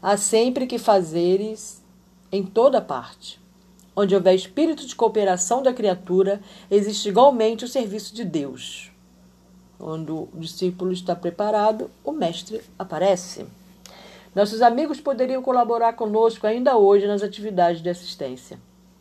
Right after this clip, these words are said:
Acompanhar-nos-iam, por exemplo, nos trabalhos da prece, nos quais há sempre muita coisa a fazer e muita lição a aprender.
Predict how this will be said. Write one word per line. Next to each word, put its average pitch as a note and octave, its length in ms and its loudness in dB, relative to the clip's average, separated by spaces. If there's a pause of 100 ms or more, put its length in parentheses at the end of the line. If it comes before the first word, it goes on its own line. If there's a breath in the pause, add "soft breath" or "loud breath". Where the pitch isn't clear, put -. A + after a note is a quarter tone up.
(800 soft breath)
Acompanhar-nos-iam, A3 1300 4
por A3+ 200 0
exemplo, F#3+ 500 0
nos G3+ 160 -4
trabalhos F3 560 2
da D#3+ 120 -2
prece, D#3 600 -6 (340 soft breath)
nos F3+ 200 -4
quais F#3 320 6
há F#3 100 4
sempre A#3+ 380 -4
muita A#3 260 -4
coisa F#3+ 300 -2
a F3+ 40 -4
fazer E3+ 460 -2
e G3+ 40 4
muita G3+ 280 -2
lição F#3+ 400 -4
a F3+ 100 2
aprender. E3+ 460 -6